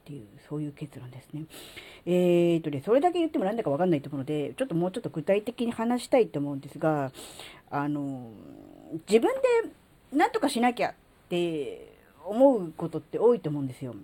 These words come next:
で、実はね、これはあの、間違いだなって。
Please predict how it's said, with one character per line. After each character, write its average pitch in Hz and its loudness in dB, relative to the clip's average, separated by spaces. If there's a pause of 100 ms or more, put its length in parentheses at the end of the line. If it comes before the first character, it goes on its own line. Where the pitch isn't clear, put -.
(100)
で、 175 -4
実 220 -2
は 403 4
ね、 175 4
こ 185 -2
れ 208 4
は 214 4
あ - 0
の、 196 0
間 156 -4
違 285 4
い - -6 (540)
だ 180 6
な 180 4
っ - -8
て。 - -18